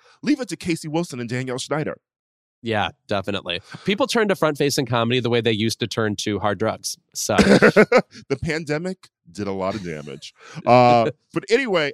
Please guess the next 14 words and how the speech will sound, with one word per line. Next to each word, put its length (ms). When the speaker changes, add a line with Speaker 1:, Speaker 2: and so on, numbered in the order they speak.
Speaker 1:
I'm 160
not 240
pers-, 380
I'm 140
not 160
even 160
specifically 540
mad 240
at 120
Gary 200
Janetti, 360
actually. 460
I'm 240
mad 360